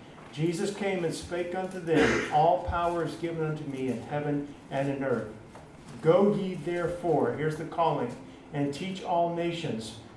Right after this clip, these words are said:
baptizing them in the name of the Father and of the Son and of the Holy Ghost, teaching them to observe all things whatsoever I've commanded you. And lo, I'm with you always,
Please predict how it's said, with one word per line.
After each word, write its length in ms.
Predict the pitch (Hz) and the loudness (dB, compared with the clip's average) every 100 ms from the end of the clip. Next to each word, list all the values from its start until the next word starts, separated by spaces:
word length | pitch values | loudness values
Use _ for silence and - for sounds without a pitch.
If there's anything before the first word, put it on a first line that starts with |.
| - - | -8 2
baptizing 840 | 170 208 202 202 180 156 156 143 | 2 2 -2 -2 -2 0 -2 0
them 280 | 143 143 139 | 0 0 -2
in 120 | 131 | -4
the 80 | 127 | -4
name 260 | 131 131 | -4 -4
of 140 | 127 117 | -4 -6
the 80 | 110 | -8
Father 580 | - 147 160 165 165 - - - - 156 | -4 -2 0 -2 -2 -10 -18 -20 -8 0
and 160 | 165 | 2
of 120 | 170 | 2
the 80 | 170 | -2
Son 520 | 156 151 135 131 127 - - - | -2 0 0 0 -4 -8 -12 -6
and 100 | 143 | -2
of 120 | 139 | 0
the 80 | 131 | 0
Holy 320 | 143 143 143 | 2 4 4
Ghost, 340 | 135 120 - | 2 -2 -4
teaching 340 | - 190 202 190 | -8 -8 -2 0
them 240 | 180 160 | 2 2
to 120 | 165 143 | 0 0
observe 380 | 147 151 143 | 2 2 4
all 300 | 151 160 180 | 4 4 2
things 280 | 180 175 156 | -2 -6 -4
whatsoever 600 | 170 160 - 160 160 151 | -2 -2 0 4 4 4
I've 200 | 139 143 | 2 -2
commanded 460 | - 135 135 123 113 | -6 -4 -2 -2 -4
you. 400 | 135 175 190 - - - - | 0 0 0 -4 -12 -14 -2
And 160 | 143 147 | 4 6
lo, 220 | 170 180 | 8 6
I'm 200 | 151 156 | 4 2
with 200 | 151 135 | 0 -2
you 180 | 131 - | -4 -2
always, 640 | 156 190 185 190 196 | 0 2 0 -4 -6